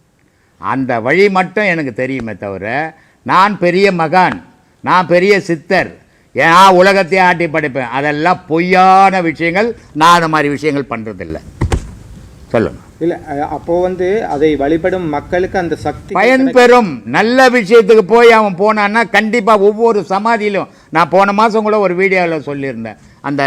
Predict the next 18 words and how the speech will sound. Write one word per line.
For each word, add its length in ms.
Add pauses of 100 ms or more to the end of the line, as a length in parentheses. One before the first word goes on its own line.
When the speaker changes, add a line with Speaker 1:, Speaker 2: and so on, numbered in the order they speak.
(140)
Speaker 1:
இந்த 160 (160)
குரு 220
பௌர்ணிமா 440 (100)
பத்தி 240 (1200)
இல்லையா, 280 (600)
எல்லா 460 (180)
மகான்களுடைய 880
சமாதியிலையும் 640 (220)
நல்ல 240 (160)
விஷயத்தை 500
போய் 240
நினைச்சு 320 (240)
அங்க 240
நின்னீங்கன்னா 560
கண்டிப்பா 360
உங்களுக்கு 280
பலன் 300
கிடைக்கும். 320